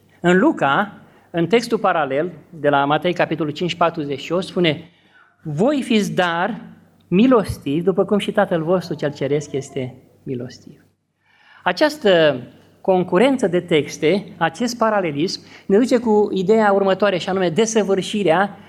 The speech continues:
înseamnă a fi milostiv, a fi plin de dragoste. Dacă vrei să fii desăvârșit, atunci lasă ca bunătatea lui Dumnezeu și dragostea Lui să fie cea care să-ți invadeze sufletul în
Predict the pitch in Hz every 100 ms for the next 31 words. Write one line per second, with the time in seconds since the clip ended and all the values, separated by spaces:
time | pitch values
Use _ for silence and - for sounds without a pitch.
0 | - 185 180 214 202 190 190 175 - -
1 | - 175 165 196 185 180 175 - 185 143
2 | 147 170 175 185 240 214 208 190 139 -
3 | - - _ _ _ _ _ _ _ _
4 | _ _ - 180 180 190 170 208 285 247
5 | 220 233 202 190 185 170 160 175 143 147
6 | 160 156 - - - 165 220 185 139 143
7 | 180 - - - 156 147 143 131 - _
8 | 151 156 151 185 180 165 156 151 147 143
9 | 135 139 143 143 135 127 - 127 131 143
10 | 156 - - - - 151 - 160 147 135
11 | 131 - - - - 175 156 151 - -
12 | 160 147 147 160 170 156 156 147 147 151
13 | 143 131 - 143 143 127 135 127 123 -
14 | _ _ - 139 131